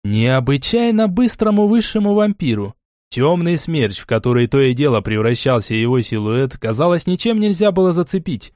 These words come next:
Настолько молниеносно Кайман уклонялся от стремительных и хитрых атак Наяды. Вообще, у меня с самого начала боя создалось впечатление, что он просто забавляется – и ему совершенно индифферентно,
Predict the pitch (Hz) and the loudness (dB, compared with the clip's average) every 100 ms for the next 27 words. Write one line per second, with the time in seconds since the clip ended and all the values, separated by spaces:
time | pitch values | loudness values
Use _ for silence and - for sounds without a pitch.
0 | _ _ 107 107 123 - 160 170 143 143 | _ _ -4 0 0 2 0 2 0 2
1 | 139 139 143 156 - 104 113 113 127 127 | 0 0 0 -2 -2 -4 -2 0 0 0
2 | 110 113 110 127 135 - 104 - 117 180 | -2 -2 -2 0 -2 -2 -4 -4 -2 -2
3 | 196 175 139 127 104 185 - 117 - - | -2 -2 -2 -2 -2 -2 -2 -2 -2 -2
4 | 135 127 120 127 113 95 95 _ _ _ | -4 -2 -2 0 -2 -4 -14 _ _ _
5 | 110 107 135 135 - 240 240 - _ - | -4 0 0 -2 -2 -2 -2 -6 _ -4
6 | 113 123 170 175 - 185 185 180 180 - | 0 0 0 -2 -2 0 2 2 0 0
7 | 185 170 170 214 151 - 107 98 117 160 | 0 0 2 2 2 0 -4 0 0 0
8 | 147 - 113 110 110 131 156 107 95 - | -2 -6 -6 -6 -4 -2 -2 -4 -4 -2
9 | 196 220 196 185 - 127 127 120 117 117 | -2 -2 -2 -4 -4 -2 0 0 0 0
10 | 127 123 - 113 - _ - 107 120 143 | 0 -2 -6 -10 -12 _ -8 -2 0 0
11 | 147 127 123 113 226 240 233 220 202 - | 0 2 0 0 -2 0 0 0 -2 -2
12 | 208 196 113 107 | 0 0 -2 -6